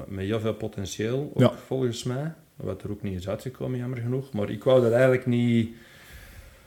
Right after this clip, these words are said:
Speaker 1: Allee, zeggen van, "Kom, jij moet, eh, we gaan naar A K C en jij moet mee weg." Maar ja, een half jaar later ben ik hier daar ook.
Speaker 2: Toch?
Speaker 1: Ja, ik heb dat seizoen zelf niet uitgemaakt. Ik,
Speaker 2: Ah, ja.
Speaker 1: ik kon daar niet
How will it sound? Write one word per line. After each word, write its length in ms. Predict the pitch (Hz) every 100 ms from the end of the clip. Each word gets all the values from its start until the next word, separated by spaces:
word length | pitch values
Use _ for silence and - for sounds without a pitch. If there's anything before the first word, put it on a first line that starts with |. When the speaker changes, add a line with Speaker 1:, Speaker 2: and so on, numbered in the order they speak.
| - - - -
Speaker 1:
Allee, 380 | 110 117 107 92
zeggen 280 | 113 131
van, 220 | 120 117 113
"Kom, 220 | 127 123
jij 160 | 113
moet, 260 | 110 110 -
eh, 60 | 110
we 80 | 104
gaan 120 | 104
naar 140 | 101 98
A 60 |
K 120 | 95
C 120 | 92 117
en 200 | 117 101
jij 180 | 98
moet 240 | 101 101 -
mee 340 | 104 101 95
weg." 180 | 90 101 - - _ -
Maar 440 | 98 92 92 - - - - -
ja, 80 | 95
een 60 | 95
half 280 | 95 95 -
jaar 160 | 98
later 280 | 98 101 110 101 95
ben 120 | 101
ik 120 | 98
hier 100 | 110
daar 160 | 95 98
ook. 60 |
Speaker 2:
Toch? 260 | 101 85 - - - -
Speaker 1:
Ja, 360 | 117 123 135 - - - - -
ik 140 | -
heb 100 | 110
dat 120 | 104 101
seizoen 260 | 104 104
zelf 280 | 101 104 -
niet 100 | 95
uitgemaakt. 500 | 110 - 123 - -
Ik, 60 | 113
Speaker 2:
Ah, 60 |
ja. 140 | 117 104
Speaker 1:
ik 120 | 123 -
kon 200 | 120 113
daar 200 | 107 104
niet 560 | 104 107 107 104 101